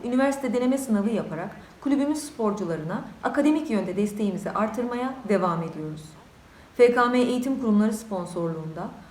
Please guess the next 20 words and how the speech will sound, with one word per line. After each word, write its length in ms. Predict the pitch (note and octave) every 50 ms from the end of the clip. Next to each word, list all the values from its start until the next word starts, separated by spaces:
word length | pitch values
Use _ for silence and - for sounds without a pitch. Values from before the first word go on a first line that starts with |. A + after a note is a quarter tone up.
| - - -
Handan 480 | - A#3 A#3 A#3 A#3 B3 B3 A#3+ A3 A3
Işık 280 | G#3 - - G#3 - -
İdem, 440 | - F#3+ F3 D#3 E3+ D#3 F#3 A3 C4 - - - - - -
Efil 420 | - A#3+ A#3+ - B3 A3+ G#3+ - -
Bilgiç, 540 | G#3+ G#3 F#3 D3+ - E3 - - - - - - - - - -
Ümit 280 | B3+ C4 C#4 C#4 B3+ A#3+
Netice 460 | A#3+ A#3+ A#3+ - A#3+ G#3+ A#3+ B3+ B3
Akdemir'in 520 | B3+ C4 - - A3+ F#3+ F3 D#3+ E3+ E3
sınav 300 | E3+ - - A3 B3 A#3+
okutmanlığında 1040 | - - - - - - E3+ E3+ E3 D#3+ D3+ D#3 D3+ D3 D3 D3 D3 F3 G3+ B3 C#4 - - - - - - - - - - -
özel 360 | C4 C4+ C#4+ D#4+ D#4 D4+ -
eğitim 300 | C#4+ C#4+ D4 D4 E4 D4+
öğretmeni, 680 | C4+ A3+ F#3+ E3 E3 E3 - - F3 E3+ F3 G3+ G#3+ - -
kulübümüz 420 | B3+ B3+ A#3+ B3+ B3+ B3+ A3 G#3
genel 260 | A#3+ A#3+ B3+ C4 C4
sekreteri 540 | C4 - G#3+ G3 - F3+ F3 - F3 E3 -
Aslı 360 | - G3 G3+ - - A3 G3+
Doğan'ın 380 | G#3 G#3 G#3 G#3 A3 A#3+ A3+ G#3
koordinatörlüğünde 1120 | - F#3+ F3+ F3 E3+ F3+ F3 E3+ E3+ - E3+ E3 E3 D#3+ D#3 D#3 D#3 D#3 D#3 G3+ B3 F4 - - - - - - - - - - -
online 420 | E4 F4 E4+ D4+ B3+ A3 G3+